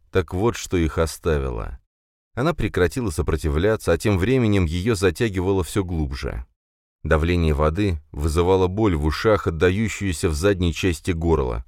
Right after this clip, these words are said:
Словно ощутив это, присоски переместились к её вискам и сомкнулись над ушами.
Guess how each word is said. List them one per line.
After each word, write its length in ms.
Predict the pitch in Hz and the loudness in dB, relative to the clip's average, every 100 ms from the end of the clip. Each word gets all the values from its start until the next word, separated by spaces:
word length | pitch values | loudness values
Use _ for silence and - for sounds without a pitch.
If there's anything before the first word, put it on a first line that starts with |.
| _ | _
Словно 420 | - 82 76 73 | -6 -2 0 0
ощутив 440 | 71 71 - 98 - | -2 -4 -4 -2 0
это, 300 | 73 60 - | -2 -2 -6
присоски 600 | 87 85 156 147 - 117 | -6 0 0 0 -4 -8
переместились 800 | - 113 107 101 - 127 101 - | -2 0 0 0 -2 -2 -2 -2
к 60 | |
её 160 | 87 80 | 0 0
вискам 480 | 67 - 104 98 85 | -2 -4 0 2 2
и 60 | |
сомкнулись 580 | 80 76 - 85 80 76 | 0 -2 0 0 0 0
над 140 | 82 | -2
ушами. 640 | 82 82 85 71 64 50 | -2 0 0 0 -2 -6